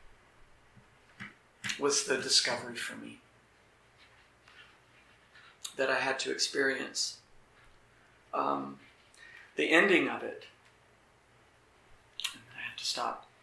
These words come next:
saving all beings, Kodo Sho Shujo,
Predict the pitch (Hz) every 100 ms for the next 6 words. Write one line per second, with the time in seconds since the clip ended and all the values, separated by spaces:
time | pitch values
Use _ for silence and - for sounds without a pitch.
0 | - - - - - - - 151 151 143
1 | - 131 127 127 113 107 - - - -
2 | - - 135 127 127 127 120 120 - -
3 | - - 131 120 - - - 123 113 113
4 | 123